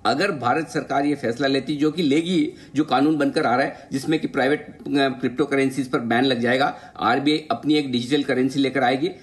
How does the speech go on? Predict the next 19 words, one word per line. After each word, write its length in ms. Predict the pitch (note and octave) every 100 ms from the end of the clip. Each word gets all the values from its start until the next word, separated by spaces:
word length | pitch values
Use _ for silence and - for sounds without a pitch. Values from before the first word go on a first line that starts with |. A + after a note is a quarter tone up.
| -
अगर 140 | A#2
आपको 260 | C3+ B2+ D3
लेन 280 | A#2 B2 C3+
देन 180 | D3+
करना 240 | D3 C3+ C#3+
है 240 | C#3+ - -
उसमें 280 | A#2+ D3+
करिए, 300 | C3+ C3 - - - -
तो 220 | G#3 -
इस 180 | D#3 C3+
बार 260 | C3+ E3+ F3+
लंबा 520 | D3 A#2 A#2+ C#3 C#3+
असर 500 | D3+ - - A2+ C3
होगा, 260 | G#2+ G#2+ G2+
क्योंकि 320 | - C#3+ D3
ये 340 | C3+ C#3 G2+ -
दस 220 | G3 -
करोड़ 260 | D3+ D#3+ D#3
इन्वेस्टर्स 580 | B2+ C3 C3+ - B2+